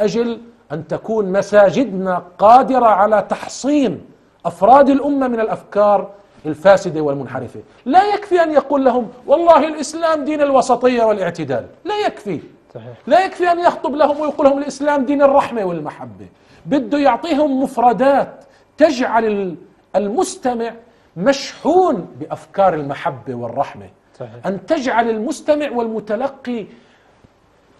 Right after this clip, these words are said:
Speaker 1: تصوغ فكره بأفكار الوسطية والاعتدال والاتزان. أنا ما بكفيش أني أوجه كلام وأقول لهم: "رسالة عمان".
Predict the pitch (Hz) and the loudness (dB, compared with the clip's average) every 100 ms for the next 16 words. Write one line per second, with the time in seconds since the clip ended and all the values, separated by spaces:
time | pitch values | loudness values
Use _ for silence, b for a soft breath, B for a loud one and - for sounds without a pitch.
0 | _ - 202 - 370 415 320 330 - 262 | _ -2 0 6 8 8 6 -4 -2 0
1 | 220 226 - - 220 220 208 185 180 175 | 2 2 -2 0 2 4 4 2 0 -6
2 | 220 233 196 135 - - 156 160 135 143 | -6 -6 -6 -8 -12 -8 -8 -8 -10 -10
3 | 131 160 214 175 139 139 131 - 131 151 | -6 -2 -2 -2 -4 -8 -12 -12 -8 -6
4 | 175 123 - b b 277 370 381 - 370 | -8 -10 -14 b b -2 0 -2 -4 -4
5 | 392 359 349 330 330 240 262 208 B - | -4 -4 -6 -4 -4 -2 -2 -4 B -2
6 | 262 277 262 254 240 277 262 277 247 233 | 2 2 2 2 2 0 4 4 4 2
7 | 208 214 214 175 | 0 0 -2 -2